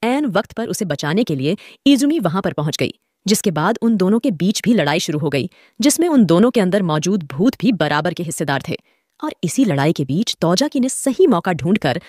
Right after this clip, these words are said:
तनाका के ऊपर खास इंजेक्शन से हमला कर दिया, जिसके बाद वह वहीं पर बेहोश हो गया। उधर के नगाए और साटो के बीच अभी भी लड़ाई चल रही थी,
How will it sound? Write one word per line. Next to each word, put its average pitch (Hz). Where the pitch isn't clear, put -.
तनाका 254
के -
ऊपर 247
खास 254
इंजेक्शन 170
से 160
हमला 135
कर -
दिया, 92
जिसके 170
बाद 151
वह 240
वहीं 147
पर 208
बेहोश 143
हो 123
गया। 71
उधर 214
के 226
नगाए 151
और 160
साटो 170
के 180
बीच 147
अभी 165
भी 196
लड़ाई 131
चल 131
रही 139
थी, -